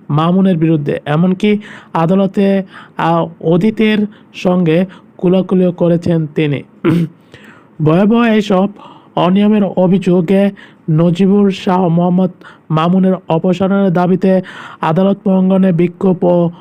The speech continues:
কক্ষ ভাঙচুর করেছে বিক্ষুব্ধ আইনজীবীরা। <clears throat>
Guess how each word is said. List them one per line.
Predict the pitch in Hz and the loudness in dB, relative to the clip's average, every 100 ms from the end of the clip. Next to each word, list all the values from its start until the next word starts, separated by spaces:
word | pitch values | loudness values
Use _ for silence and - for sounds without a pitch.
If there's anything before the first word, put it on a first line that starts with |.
| - _ | -20 _
কক্ষ | 190 175 175 | -2 -2 0
ভাঙচুর | 185 175 175 170 175 | 0 0 -2 -2 -2
করেছে | 175 175 175 180 175 175 - - - | 0 -2 0 -2 -2 -6 -20 -14 -4
বিক্ষুব্ধ | 170 170 185 175 | -4 -2 -6 -2
আইনজীবীরা। | 175 - 165 170 170 160 - - _ _ - | -4 -2 0 0 0 -2 -4 -10 _ _ -4
<clears throat> | - 214 185 147 | 0 2 2 0